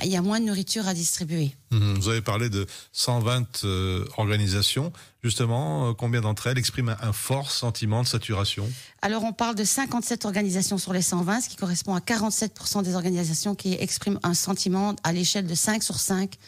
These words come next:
Speaker 1: euh, d'une forte saturation.
Speaker 2: Mmh, alors près de la moitié des organisations déclarent avoir diminué les quantités distribuées.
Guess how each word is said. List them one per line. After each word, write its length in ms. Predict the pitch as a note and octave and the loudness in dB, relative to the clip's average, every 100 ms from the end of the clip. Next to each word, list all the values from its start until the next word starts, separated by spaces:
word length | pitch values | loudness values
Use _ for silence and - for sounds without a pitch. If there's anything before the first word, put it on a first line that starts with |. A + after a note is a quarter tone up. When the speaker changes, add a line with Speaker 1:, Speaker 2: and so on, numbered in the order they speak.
| - - - | -20 -18 -6
Speaker 1:
euh, 340 | E3+ E3 D3+ D#3+ | 0 2 2 0
d'une 220 | D#3+ E3+ | 0 0
forte 300 | - F3 - | 0 -2 -4
saturation. 600 | - D#3+ F3 D#3 - D3+ - | -4 -2 0 2 0 -2 2
Speaker 2:
Mmh, 220 | G#2+ G#2 | 2 4
alors 180 | G#2+ F2+ | 2 0
près 140 | B2 | 0
de 60 | A2+ | 0
la 40 | |
moitié 280 | A2 G#2+ A2+ | 0 0 0
des 100 | G2+ | 0
organisations 560 | F#2+ F#2+ F#2 F#2 - G2+ | 0 0 0 0 0 0
déclarent 400 | G2+ - G#2 F#2 | 0 -2 -2 0
avoir 220 | G2 E2+ | -2 -2
diminué 680 | F2 F2 G#2+ A#2 A2 A2+ A2 | -6 -4 0 2 2 0 0
les 140 | G2+ | -2
quantités 640 | - A2+ A2 - C#3+ D#3 | -2 -2 -2 -2 -2 0
distribuées. 520 | A#2 - G#2 G2+ C#3+ | -2 0 0 0 0